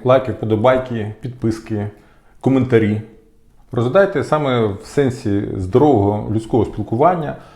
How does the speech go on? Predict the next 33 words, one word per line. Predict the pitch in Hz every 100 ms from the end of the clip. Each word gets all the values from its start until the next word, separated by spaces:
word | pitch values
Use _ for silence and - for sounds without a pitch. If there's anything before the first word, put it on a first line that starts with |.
| -
а | 110
не | 117
якісь | 117 123
інвестиції. | 107 104 - 185 180 131 123
І | 117
ще | - 160
раз, | 113
ми | 110 151
на | 123
цьому | 139 139 120
не | 104 131
заробляємо. | 120 117 104 98 90 90 - - - _ _ _ _ _ -
Але, | 110
звичайно, | 90 95 - - 147
отримуємо | 104 127 113 95
велику | 95 101 - 92 - - -
моральну | 107 110 95 95
приємність | 90 101 104 156 139 127
і | - 107 120 127 - - -
вдячні | 85 85 - 76
вам | 78 76
за | 82
це. | - - - -
На | 139
початку, | 151 147 107 - 117
як | 101
завжди, | 120 107 107
е, | 95 117 - - 117 101 98 104
слава | - 135 107
Україні, | 101 110 135 160 147 - - - -
слава | - 127 117
Збройним | 101 110 113 107
силам! | 101 151 151 139